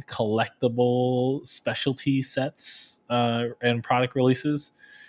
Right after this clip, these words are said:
And, um, their secret lair where they do, like, limited edition alternate art, uh, types of releases on cards that are still playable, um, that have already been printed before. Um,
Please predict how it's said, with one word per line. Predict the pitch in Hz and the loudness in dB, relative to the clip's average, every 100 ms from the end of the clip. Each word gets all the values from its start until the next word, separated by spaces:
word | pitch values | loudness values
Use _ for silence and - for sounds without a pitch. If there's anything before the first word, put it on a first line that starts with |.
| - - | -12 0
And, | 120 123 | 2 6
um, | 120 113 110 107 110 101 | 6 6 4 2 -2 -2
their | 110 113 | 4 4
secret | - 147 143 123 | 4 2 4 4
lair | 117 120 139 135 | 6 6 8 6
where | 113 | 4
they | 104 104 | 4 0
do, | 107 104 | 0 2
like, | 101 95 | 2 0
limited | 107 113 110 104 | 2 2 2 0
edition | 104 104 107 101 | 0 0 -2 -4
alternate | 85 98 - 107 101 | -4 -6 -4 -4 -4
art, | 95 101 95 - - _ 123 95 | -2 -2 -2 -8 -20 _ -14 -4
uh, | 110 98 95 95 - | 0 0 0 -6 -6
types | 113 107 - | -4 -4 -6
of | 98 | -6
releases | 101 104 - 120 120 | -4 -4 -2 -4 -2
on | 98 95 92 | -2 -2 -2
cards | - 120 127 117 | 2 4 4 0
that | 98 | -2
are | |
still | 92 - 104 92 | -2 -2 -4 -2
playable, | - 120 131 143 185 _ _ _ _ - | 2 4 4 2 -2 _ _ _ _ 2
um, | 110 104 101 | 4 4 4
that | 107 | 4
have | 104 | 4
already | 107 107 107 | 4 4 4
been | 104 98 | 0 -2
printed | 101 104 113 | -2 -2 -2
before. | 113 - 120 135 165 - - | -2 2 2 2 -2 -6 2
Um, | 104 101 98 95 95 | 4 6 2 -2 -6